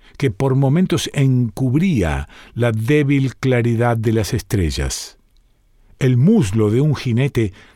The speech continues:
roza por su hombro izquierdo y ese hombre y otro más hacen girar sus caballos con la prontitud del pensamiento y embisten sable en mano sobre Eduardo.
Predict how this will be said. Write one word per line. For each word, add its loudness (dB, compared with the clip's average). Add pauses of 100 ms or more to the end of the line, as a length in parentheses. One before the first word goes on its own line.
roza 0
por -2
su -6
hombro 0
izquierdo 0
y 2
ese 0
hombre 2
y 0
otro 0
más 0 (380)
hacen 0
girar 0
sus -4
caballos 0 (220)
con 0
la 0
prontitud 0
del 0
pensamiento 0
y 2
embisten 0
sable 0
en 2
mano 2 (520)
sobre 0
Eduardo. 0